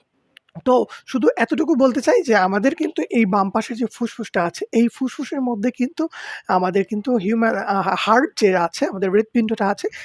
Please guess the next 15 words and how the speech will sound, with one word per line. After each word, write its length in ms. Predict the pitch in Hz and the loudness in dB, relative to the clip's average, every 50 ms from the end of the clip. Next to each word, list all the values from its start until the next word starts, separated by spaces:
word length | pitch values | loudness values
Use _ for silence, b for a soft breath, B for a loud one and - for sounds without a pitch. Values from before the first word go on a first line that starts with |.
| B B | B B
সেই 200 | - - 220 214 | 0 2 4 4
হৃৎপিণ্ডটাকে 600 | 226 214 - - 226 226 220 233 226 - - 349 | 4 2 2 0 -2 -2 -2 -4 -6 -6 -6 -6
কিন্তু 360 | - - 262 214 - 311 349 B B B B B B - | -6 -6 -6 -4 -4 -4 -4 B B B B B B -4
এখানে 340 | 220 196 - 226 254 285 339 - - | -2 2 4 4 4 4 4 4 4
এই 120 | 240 214 202 - | 2 2 2 0
ফুসফুসের 440 | - 262 233 - - 294 262 294 294 | -2 -4 -4 -4 -4 -4 -2 0 0
একটা 220 | 240 226 - 254 | 0 0 0 -4
পার্টের 420 | - - - 202 190 190 233 247 247 | 0 2 2 2 2 2 0 -2 -2
মধ্যে 300 | 220 214 208 180 214 247 | -2 -2 -4 -4 -4 -2
কিন্তু 280 | - 233 226 214 349 | 0 0 0 0 -2
আমাদের 280 | 392 190 185 190 185 196 | -2 0 0 0 -2 -2
সেই 180 | - - 269 320 B B B B B - - | 0 0 -2 -2 B B B B B 0 2
হৃৎপিণ্ড 420 | 285 - - 277 262 247 240 262 | 2 4 4 4 4 4 4 2
কিন্তু 340 | 254 - 247 247 - 403 466 b b b b b b b b _ _ _ _ - | 2 2 0 2 2 0 -2 b b b b b b b b _ _ _ _ 2
থেকে, 280 | - 254 247 - 427 | 2 2 4 4 0